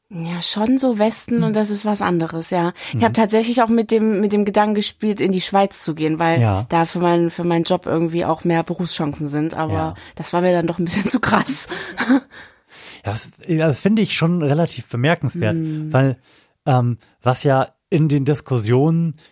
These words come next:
Speaker 2: die im Moment so laufen, halt auch jetzt gerade bei dreißig Jahren Mauerfall mitschwingt, ist ja,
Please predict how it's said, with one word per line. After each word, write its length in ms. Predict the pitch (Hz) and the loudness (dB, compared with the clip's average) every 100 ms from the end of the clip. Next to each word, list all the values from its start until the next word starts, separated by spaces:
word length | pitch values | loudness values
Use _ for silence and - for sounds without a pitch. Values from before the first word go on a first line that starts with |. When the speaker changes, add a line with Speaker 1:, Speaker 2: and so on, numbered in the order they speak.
| _ | _
Speaker 2:
die 140 | 127 156 | -2 0
im 80 | |
Moment 280 | 143 135 139 | 2 2 0
so 80 | - | 2
laufen, 360 | 123 139 - 113 | 2 2 0 0
halt 200 | 135 - | -2 0
auch 260 | 143 - - - _ - 151 | -4 -6 -18 -20 _ -14 -2
jetzt 240 | 147 - | -2 0
gerade 220 | 127 127 | 0 2
bei 120 | 127 123 | 2 0
dreißig 360 | 135 127 - | 0 -2 -4
Jahren 160 | 127 120 | -2 0
Mauerfall 460 | 127 135 127 127 120 | 2 0 0 0 0
mitschwingt, 520 | 139 - 151 156 - - 131 | -2 -2 0 0 -2 -14 -10
ist 140 | 131 - | -6 0
ja, 180 | 143 | 0